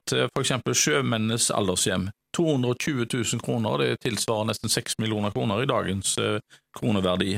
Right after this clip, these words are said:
for å si det sånt. Eh, han, eh, var en god arbeidsgiver, gikk det for, og han gav økonomisk støtte til mange av byens, eh, fattige da. Hans gemyttlige vesen og rundhåndethet gjorde at han, eh, var en avholdt person i, eh, Haugesund.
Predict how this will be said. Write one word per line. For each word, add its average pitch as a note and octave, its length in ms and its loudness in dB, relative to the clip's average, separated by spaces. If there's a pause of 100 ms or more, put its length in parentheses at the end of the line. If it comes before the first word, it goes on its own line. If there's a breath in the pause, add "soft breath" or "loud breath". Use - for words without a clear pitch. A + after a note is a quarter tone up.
for A#2 140 -2
å - 20 -2
si A#2+ 100 0
det G#2 140 -2
sånt. F#2+ 300 -4 (520)
Eh, C#3+ 460 4
han, D#3 380 4
eh, C#3 840 2 (300)
var C3 380 4
en B2+ 260 2
god B2+ 300 2
arbeidsgiver, G#2+ 500 2
gikk C3 160 -2
det - 80 -2
for, F3 160 2
og C3 420 2
han C3+ 140 0
gav A#2+ 320 0
økonomisk B2 480 0
støtte A#2 340 -2
til A#2 300 2
mange B2 320 0
av G#2+ 160 0
byens, G#2+ 480 0
eh, G#2 180 0
fattige G#2 420 -2
da. G2+ 200 0 (680)
Hans A#2+ 380 2
gemyttlige B2+ 580 0
vesen A#2+ 420 2
og B2 500 0
rundhåndethet B2 720 0
gjorde C3 260 0
at G#2+ 120 -2
han, A#2 260 0
eh, A#2 220 0
var B2+ 320 0
en C3+ 220 -2
avholdt G#2+ 600 -2
person A2+ 520 0
i, A2+ 340 0
eh, A2 220 0
Haugesund. B2 400 0